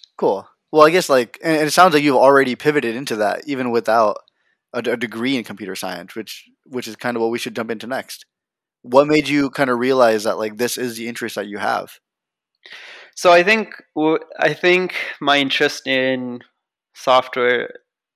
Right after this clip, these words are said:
Speaker 2: came as a result of covid. Um, I definitely had wanted to try to program for a few years prior to covid, but I just never really,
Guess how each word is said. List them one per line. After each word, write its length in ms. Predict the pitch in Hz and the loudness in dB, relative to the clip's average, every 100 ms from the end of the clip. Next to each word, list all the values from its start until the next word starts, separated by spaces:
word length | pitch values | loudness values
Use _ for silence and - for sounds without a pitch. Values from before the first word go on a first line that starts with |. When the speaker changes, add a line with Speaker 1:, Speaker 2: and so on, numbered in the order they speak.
| _ | _
Speaker 2:
came 500 | - 139 131 127 123 | -8 -4 -4 -6 -8
as 420 | - 127 127 123 | -6 -4 -2 -4
a 140 | 127 123 | -6 -6
result 480 | 117 123 120 120 | -6 -4 -4 -4
of 160 | 123 113 | -4 -4
covid. 460 | - 123 123 151 151 _ _ _ _ _ _ | -4 -4 -2 -4 -6 _ _ _ _ _ _
Um, 380 | - 131 127 127 | 2 2 2 0
I 640 | 120 139 143 147 151 143 - 139 | 2 6 8 8 6 4 -2 -6
definitely 600 | 131 143 - 175 180 185 | 2 4 2 0 2 2
had 340 | 180 160 139 127 | 2 0 0 0
wanted 400 | 135 135 135 131 - | 0 0 -2 -6 -8
to 240 | 131 127 | -8 -8
try 360 | 123 - 131 123 | -8 -2 0 0
to 100 | 127 | 0
program 460 | - 120 120 120 120 | -4 -2 -2 -4 -8
for 160 | - | -6
a 60 | 123 | -6
few 180 | - 123 | -6 -8
years 240 | 120 120 | -8 -8
prior 340 | - - 120 | -6 -2 -2
to 140 | 117 - | -2 -8
covid, 460 | - 123 117 113 | -6 -6 -6 -6
but 100 | 120 | -4
I 80 | 120 | -2
just 380 | 117 120 - - | -4 -10 -10 -8
never 320 | 123 120 123 | -6 -4 -4
really, 500 | 120 123 120 120 117 | -4 -6 -6 -8 -10